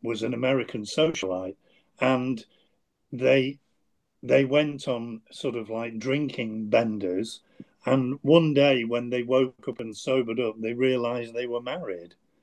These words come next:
Um, and it was a very volatile marriage. And, uh, of course, Harry did the Harry thing and ended up buying two Imperial Fabergé eggs on a whim at auction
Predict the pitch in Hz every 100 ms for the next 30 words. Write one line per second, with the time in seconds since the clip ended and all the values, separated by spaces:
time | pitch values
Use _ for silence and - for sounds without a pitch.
0 | _ _ _ - 110 110 110 113 _ _
1 | 123 123 131 127 127 143 160 135 120 117
2 | 127 139 131 - 101 98 95 92 90 -
3 | 101 90 87 107 120 - 107 104 104 117
4 | 113 - - - - 127 - 151 135 -
5 | 135 131 131 117 110 120 117 - _ _
6 | _ _ - - 110 123 123 113 - 101
7 | 98 110 113 110 - _ 127 131 127 127
8 | 135 _ - 123 123 127 113 - 139 131
9 | 123 151 123 123 113 131 127 123 123 -
10 | - 135 135 127 131 127 135 131 - -
11 | - _ _ - 113 110 110 117 98 98
12 | 110 - 117 123 - - 95 90